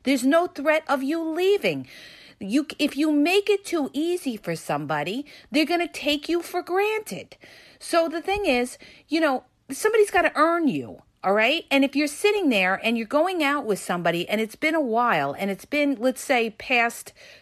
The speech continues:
two years, and this person is not moving forward and you're looking for a formal commitment from this person, you are going to have to, you know, s-,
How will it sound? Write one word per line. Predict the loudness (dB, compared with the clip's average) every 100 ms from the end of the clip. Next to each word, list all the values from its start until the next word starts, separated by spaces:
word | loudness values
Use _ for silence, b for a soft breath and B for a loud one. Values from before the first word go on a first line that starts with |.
| -14
two | 0 2 2
years, | 2 2 2 0 -4 -10 B B B B 2
and | 2
this | 2 -4
person | 0 0 2 0 -2
is | 0
not | 0 0 0
moving | 0 0 -2
forward | -4 -2 0 2 0
and | -2
you're | -2
looking | 0 -2 -2 -4
for | 0 0
a | 0
formal | 0 0 2 0
commitment | -4 -2 -2 0 -2
from | -2 -4 -2
this | -6
person, | -4 -2 -2 0 -4 -4 B B B B -10
you | 0 4 4 4 4
are | 4
going | 4 2 2
to | 2 0
have | 2 0 0
to, | -2 0
you | 0 2
know, | 4 2
s-, | -6 -16